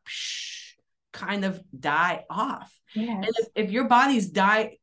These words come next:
Speaker 1: dying off cells at a faster rate than, than creating new cells, that's aging. That's
Speaker 2: Yes.
Speaker 1: aging. So imagine, imagine you're with, with, you know, something like redox and,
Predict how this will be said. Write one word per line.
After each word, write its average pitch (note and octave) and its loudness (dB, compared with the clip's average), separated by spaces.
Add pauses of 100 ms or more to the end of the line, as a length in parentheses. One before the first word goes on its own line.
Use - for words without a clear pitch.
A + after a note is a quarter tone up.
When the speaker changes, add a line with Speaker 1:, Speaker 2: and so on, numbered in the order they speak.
Speaker 1:
dying G3+ 0
off F#3 -4
cells G3+ 2
at E3+ -2
a - -16
faster F#3 -4
rate F3+ -2
than, E3+ -2
than E3 -2
creating E3+ -4
new A#3+ 0
cells, D#3 -2 (400)
that's - -4
aging. A3+ -4 (680)
That's A#3+ 2 (240)
Speaker 2:
Yes. D4+ -4
Speaker 1:
aging. B2+ -6 (380)
So - 0
imagine, B3+ 6 (180)
imagine C4+ 4
you're B3 2 (180)
with, A3+ 0
with, A3+ 4
you A3 0
know, G#3 0 (100)
something G3+ -4
like F#3+ 0
redox E3+ 2
and, E3+ -4